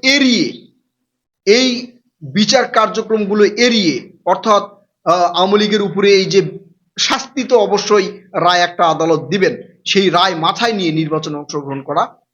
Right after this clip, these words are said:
আমার মনে হয় আওয়ামী লীগের পক্ষে সম্ভব হবে না। আমার মনে হয়। আপনারা কি মনে করেন প্রিয় দর্শক? অবশ্যই আপনারা আপনাদের মূল্যবান মতামত কমেন্ট করে জানাবেন।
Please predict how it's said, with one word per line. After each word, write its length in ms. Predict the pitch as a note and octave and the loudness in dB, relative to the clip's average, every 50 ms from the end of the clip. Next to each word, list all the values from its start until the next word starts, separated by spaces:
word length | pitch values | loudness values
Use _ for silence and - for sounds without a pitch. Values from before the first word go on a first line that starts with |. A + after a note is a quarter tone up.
| _ _ - | _ _ -2
আমার 260 | F3 A3 B3 A3+ F3+ | 2 2 2 2 2
মনে 200 | E3 D#3+ D#3+ D#3 | -2 -4 -4 -2
হয় 200 | D#3+ E3 F3+ G3 | -2 0 0 0
আওয়ামী 300 | E3+ D3+ C#3+ D3 C#3 C#3 | -2 -2 -4 -4 -6 -6
লীগের 120 | C#3 C#3 - | -6 -6 -6
পক্ষে 460 | - C#3+ - - - - B3 B3 - - _ _ _ - | -6 -10 -10 -6 -2 -2 -2 -2 -4 -10 _ _ _ -8
সম্ভব 380 | - - E3+ D#3+ D3+ C#3 C3 C3 B2+ | -6 -4 -4 -2 -4 -4 -4 -4 -4
হবে 180 | F3 F3 F#3+ - | -2 0 0 -2
না। 80 | - - - _ _ _ _ _ _ _ _ _ _ _ | -2 -6 -18 _ _ _ _ _ _ _ _ _ _ _
আমার 240 | G3+ A3+ A3+ G3 D#3+ | 0 0 0 0 -2
মনে 180 | D3 C#3 C#3 | -4 -8 -8
হয়। 100 | C#3+ C#3 | -4 -2
আপনারা 260 | D3+ E3 E3 G3+ G#3+ | -2 -2 0 -2 -2
কি 140 | G#3 G#3+ A#3 | -4 -4 -4
মনে 180 | G#3+ F#3+ F3+ E3+ | -4 -2 -2 -2
করেন 220 | - E3 D#3 D#3 | -2 -2 -4 -2
প্রিয় 160 | D#3+ E3 D#3+ | -4 -4 -4
দর্শক? 240 | D#3+ E3+ E3 F#3+ F3+ | -4 -4 -6 -4 -4
অবশ্যই 280 | E3 D3+ E3 D#3 F3+ E3+ | -4 -6 -4 -2 -2 -2
আপনারা 480 | D#3 - E3+ E3+ F3+ F#3 F3+ - - _ _ _ - | -2 0 -2 0 0 0 -2 -4 -10 _ _ _ -6
আপনাদের 380 | D3+ D3+ - G#3+ G#3+ G#3+ G3+ F3+ | -4 -2 0 2 2 2 2 2
মূল্যবান 380 | F3 F3 E3+ E3+ E3 E3+ D#3+ D#3 D#3 D#3+ - _ _ _ _ E3 | 0 -2 0 0 2 0 0 -2 -4 -12 -16 _ _ _ _ -2
মতামত 320 | D#3 E3 D#3+ E3 D#3+ D#3+ D#3+ - - - | -2 0 0 0 -2 -2 -4 -6 -12 -10
কমেন্ট 220 | - E3 E3 D#3+ D3+ | -6 -4 -4 -4 -4
করে 140 | E3 D3+ D3+ | -4 -4 -4
জানাবেন। 420 | D3+ D3+ D#3 D#3 D#3 F3+ F#3+ G#3+ | -4 -4 -4 -4 -4 -6 -8 -10